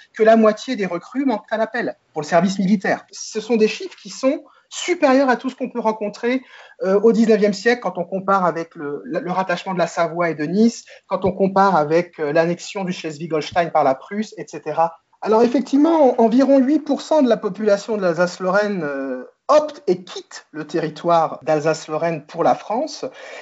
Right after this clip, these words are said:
et ce sont les catégories socio-professionnelles les plus, euh, élevées. C'est-à-dire on a les membres des professions libérales, déjà, qui, eux, n'ont pas, n'auront pas de difficulté à se réinstaller en France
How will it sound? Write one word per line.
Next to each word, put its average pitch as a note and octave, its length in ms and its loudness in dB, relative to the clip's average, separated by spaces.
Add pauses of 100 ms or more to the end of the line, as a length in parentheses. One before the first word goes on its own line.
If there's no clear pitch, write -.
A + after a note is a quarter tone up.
et A3+ 80 0
ce C4 160 4
sont E4+ 180 2
les D#4 120 6
catégories A3+ 420 2
socio-professionnelles A3 1200 -2
les F#3+ 300 0
plus, A#3+ 580 2
euh, D#3+ 140 -4 (100)
élevées. F#3 320 2
C'est-à-dire F#3 400 0
on G3+ 100 6
a G3+ 80 6
les G3+ 120 2
membres A3+ 260 6
des G#3 80 -2
professions F#3+ 460 -10
libérales, F3+ 420 0
déjà, F3 240 0
qui, F3+ 260 -12
eux, F#3+ 120 -4
n'ont D#3 160 -2
pas, - 160 -6
n'auront E3+ 240 0
pas G#3+ 100 4
de F3 60 -2
difficulté F#3+ 500 -8
à F#3+ 80 4
se F3+ 100 -4
réinstaller E3+ 440 -4
en C#3+ 100 0
France G3 440 -2